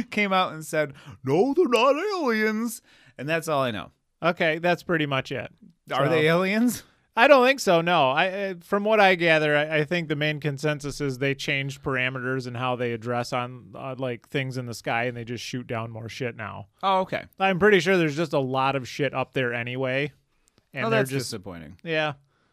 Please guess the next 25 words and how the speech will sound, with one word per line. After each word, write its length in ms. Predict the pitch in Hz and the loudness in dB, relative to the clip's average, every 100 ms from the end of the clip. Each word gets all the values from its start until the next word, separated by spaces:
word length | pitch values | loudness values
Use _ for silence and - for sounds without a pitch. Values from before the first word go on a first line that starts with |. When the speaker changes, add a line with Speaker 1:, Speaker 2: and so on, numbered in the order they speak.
| _ | _
Speaker 2:
But, 160 | 214 226 | 0 0
you 100 | 240 | 2
know, 220 | 220 208 | 4 4
it 300 | 214 190 175 | 2 0 -2
gets 260 | 180 175 - | -4 -4 -4
you, 160 | 165 143 - _ _ _ _ - | -4 -6 -12 _ _ _ _ -14
you 180 | 151 | -8
know, 240 | 139 127 123 160 156 _ | -6 -6 -10 -16 -20 _
paying 300 | - 147 139 | -4 -4 -4
attention 420 | 127 143 139 131 | -6 -6 -6 -8
to 80 | 120 | -10
shit 240 | 110 139 | -8 -8
that 120 | 131 113 | -8 -8
really 280 | 120 113 | -6 -6
isn't 320 | 107 110 110 101 _ | -8 -10 -14 -20 _
that 240 | 113 104 113 | -14 -12 -12
important. 600 | 120 - 127 135 151 208 | -14 -12 -12 -12 -16 -8
Speaker 1:
You 140 | 220 | -4
know 160 | 269 262 | -2 0
what? 160 | 254 233 | 2 0
Like, 180 | 233 | -2
whenever 320 | 233 226 262 269 | -2 -2 0 -2
there's, 160 | 202 | -2
like, 180 | 175 156 | -2 -2
an 240 | 143 139 | -4 -6